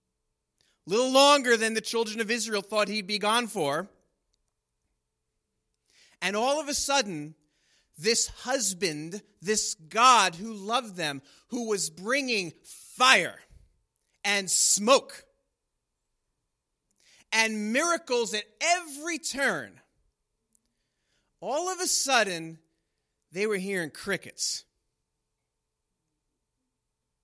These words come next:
Because their conduit to God, to that relationship with God,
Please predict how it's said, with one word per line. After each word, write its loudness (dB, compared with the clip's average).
Because -2
their 2
conduit -4
to -4
God, 2
to -4
that -4
relationship -4
with -12
God, 0